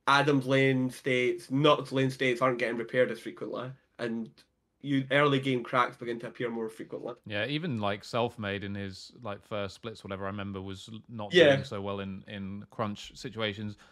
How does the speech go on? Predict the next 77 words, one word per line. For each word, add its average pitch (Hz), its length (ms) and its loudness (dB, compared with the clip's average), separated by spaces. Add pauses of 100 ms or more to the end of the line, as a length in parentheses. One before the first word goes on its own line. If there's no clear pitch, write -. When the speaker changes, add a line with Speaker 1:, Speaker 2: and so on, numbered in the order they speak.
(100)
Speaker 2:
The 131 80 0
one 160 180 6
exception, 139 480 -2
I 110 80 2
guess, 120 260 0
was 107 100 -8
Broxer, 123 600 -4 (240)
but 104 160 0
he 104 80 -2
played 104 320 2
it, 107 160 -6
but 110 200 -2
he's 110 280 -6
an 98 100 -4
experienced 104 460 -4
player 90 400 2
in 107 120 -6
general, 98 360 0
right? 98 340 0
So - 120 -4
it's 107 80 8
Speaker 1:
Yeah, 220 80 12
Speaker 2:
a - 20 -
bit 190 60 6
Speaker 1:
that's, 175 180 8
Speaker 2:
different. 175 260 -4
Speaker 1:
that's 190 140 6
what 165 80 8
I'm 160 80 4
saying. 165 240 8
It's, 208 260 8
it's 214 140 6
not 196 260 8
a - 20 6
hard 175 300 2
and 165 80 0
fast 147 240 -2
rule. 156 180 2
It's 139 120 2
more 151 100 6
Speaker 2:
Yeah, 117 120 8
Speaker 1:
of 101 60 4
a 131 40 4
Speaker 2:
yeah, 143 140 6
yeah. 156 40 8
Speaker 1:
narrative 143 320 4
piece, 135 380 -4 (240)
uh, 131 40 -2 (200)
of 120 180 -8
anything, 120 480 -4
Speaker 2:
No, 113 160 2
Speaker 1:
more 104 80 4
than 123 100 2
Speaker 2:
I, 107 100 4
Speaker 1:
anything. 104 200 -4
Speaker 2:
I'd 107 160 -2
buy 90 160 0
that. 92 200 -2
And 143 180 2
yeah, 143 140 2
the 123 100 -4
last 156 240 4
thing 139 100 -2
I 123 40 2
would 107 100 -2
just 107 120 -8
say 120 100 -2
on 104 100 0
that 101 120 -6
topic 107 300 -8
is 95 160 -8
when 104 100 -6
it 107 60 -10
comes 95 280 -8
to 76 140 -10
S - 180 -12
K, 95 420 -4